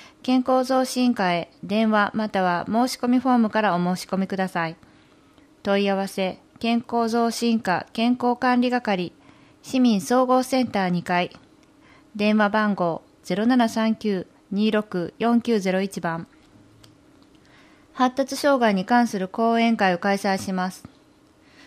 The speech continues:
発達障害のある人の自尊感情を育て、可能性を広げる対応、支援の方法。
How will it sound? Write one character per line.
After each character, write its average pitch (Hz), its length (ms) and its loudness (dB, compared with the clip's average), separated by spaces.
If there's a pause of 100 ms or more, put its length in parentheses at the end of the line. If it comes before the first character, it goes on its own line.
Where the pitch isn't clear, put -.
(160)
発 254 220 -2
達 269 220 -4
障 285 240 2
害 233 120 4
の 190 120 2
あ 185 60 0
る 196 100 -2
人 208 220 -6
の 180 100 -2
自 180 140 -8
尊 254 240 0
感 269 260 4
情 196 140 -2
を - 20 -2
育 202 300 -4
て、 170 320 -4
可 202 120 -4
能 240 180 0
性 240 180 -2
を 240 60 0
広 240 220 -4
げ 220 120 -2
る 220 100 -4
対 208 340 -2
応、 202 140 -4
支 - 240 -4
援 208 180 2
の 175 140 -4
方 180 300 -2
法。 180 280 -6